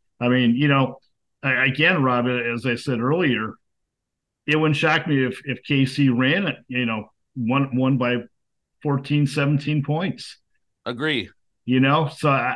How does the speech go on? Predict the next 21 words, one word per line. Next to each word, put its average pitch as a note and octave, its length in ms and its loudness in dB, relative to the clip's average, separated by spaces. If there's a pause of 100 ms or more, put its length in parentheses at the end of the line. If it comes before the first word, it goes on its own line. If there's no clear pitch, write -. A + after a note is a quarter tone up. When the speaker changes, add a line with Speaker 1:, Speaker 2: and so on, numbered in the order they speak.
Speaker 1:
I, B2+ 300 -4
I C#3 40 2
have B2 220 0
no D3+ 340 -2
clue D3 300 -2
where A#2 180 -4
that A#2+ 260 -4
game's A#2 300 -2
going, B2 340 -4
but G#2+ 100 -10
if G#2 140 -10
the G2+ 80 -14
Packers B2 500 -4
do C3+ 200 2
beat G#2+ 220 -2
'em, G2 260 -8 (720)
man, B2 280 2
I'll B2 160 0
tell C3+ 160 2
you C3 120 4
what, A2+ 260 2